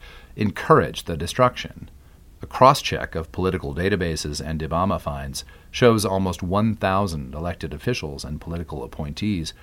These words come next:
are on government blacklists for environmental crimes. It's poverty that truly drives the calls to develop the rainforest, from both the left and the right.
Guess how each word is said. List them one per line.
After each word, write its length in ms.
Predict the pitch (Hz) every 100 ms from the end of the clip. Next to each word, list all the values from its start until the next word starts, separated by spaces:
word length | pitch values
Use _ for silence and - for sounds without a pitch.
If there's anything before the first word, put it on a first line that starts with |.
| - -
are 140 | 90
on 240 | 82 101 101
government 380 | 85 80 82 65
blacklists 680 | 85 101 - 65 - -
for 220 | - 76 69
environmental 680 | 78 82 80 78 78 73 71
crimes. 760 | - 95 78 - - - - - - - - - - -
It's 200 | 120 -
poverty 640 | - - 135 98 82 - -
that 220 | 87 -
truly 400 | - 135 107 92
drives 440 | 85 90 80 -
the 80 | -
calls 440 | - 98 85 80 -
to 100 | -
develop 400 | 76 87 82 71
the 80 |
rainforest, 680 | 69 92 85 - 62 - - - - - -
from 180 | 113 104
both 240 | 104 95
the 80 | 85
left 380 | 85 98 - - -
and 180 | 104
the 60 | 95
right. 380 | 69 - -